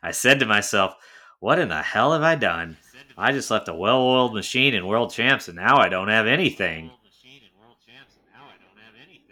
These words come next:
Gebhardt was the Rockies' third employee, hired by men who would later go to jail for embezzlement or face bankruptcies or otherwise fade away. Their instructions to him were clear.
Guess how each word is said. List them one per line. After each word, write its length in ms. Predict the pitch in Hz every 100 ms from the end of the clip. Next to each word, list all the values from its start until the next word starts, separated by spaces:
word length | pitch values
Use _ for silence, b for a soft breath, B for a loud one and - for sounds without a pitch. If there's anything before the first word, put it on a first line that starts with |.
| _ 101
Gebhardt 480 | 117 139 123 117 101
was 140 | 90
the 100 | 90
Rockies' 460 | 104 131 113 90 -
third 260 | 147 165
employee, 800 | 151 - 135 139 92 87 85 - b b b
hired 320 | 127 147 113
by 160 | 95 85
men 340 | 101 117 95
who 120 | 95
would 100 | 98
later 280 | 98 110 113
go 160 | 95 110
to 120 | 98
jail 340 | 87 107 104
for 140 | 95 98
embezzlement 640 | 85 107 110 113 117 117 -
or 120 | 90
face 300 | - 104 101
bankruptcies 840 | 107 107 - 101 - - 98 90 - -
or 120 | 95
otherwise 500 | 101 98 104 98 -
fade 240 | - 98
away. 420 | 92 90 87 85 - _ _ _ _ _ 107 _ b b b b b _
Their 180 | 113 127
instructions 600 | 113 - 135 - 135 117
to 80 | 117
him 140 | 123
were 120 | 113
clear. 500 | - 127 117 85 -